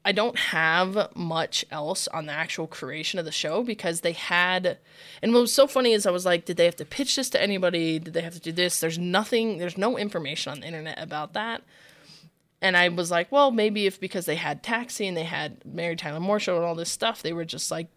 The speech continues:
you know, given this show by the network." But the Mary Tyler Moore Show was on A B C and the, and Taxi was on C B S. So, and this was on N B C. So it definitely wasn't that, but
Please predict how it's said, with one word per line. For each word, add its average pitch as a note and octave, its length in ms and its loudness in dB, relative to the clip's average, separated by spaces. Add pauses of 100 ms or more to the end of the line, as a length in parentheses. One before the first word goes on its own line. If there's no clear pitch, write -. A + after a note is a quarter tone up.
(140)
you F3 120 -6
know, D#3 80 -6
given E3 300 -6
this D#3 120 -6
show F#3 300 2
by D#3 120 -2
the D#3 100 -6
network." E3+ 520 -2
But E3 220 -2 (640)
the F#3+ 100 -2
Mary G3 240 6
Tyler G3+ 260 4
Moore F3 240 6
Show F3 180 4
was E3 120 4
on D#3 140 -2
A F3 160 4
B E3+ 180 -2
C D#3+ 560 -2 (360)
and D3+ 420 0
the, D3 440 -2 (200)
and D#3 140 -4
Taxi F#3+ 380 2
was E3 120 2
on D#3+ 140 -2
C F3+ 200 0
B D#3+ 180 0
S. D#3 280 4
So, D#3 540 0
and E3 140 -2
this E3 160 0
was F3+ 120 -2
on D#3+ 180 -2
N D#3+ 140 -4
B D#3 120 -4
C. D3 380 -4
So D#3 560 -2 (400)
it E3+ 160 -4
definitely G3+ 300 4
wasn't E3 380 -2
that, E3 340 0 (220)
but D3+ 280 -2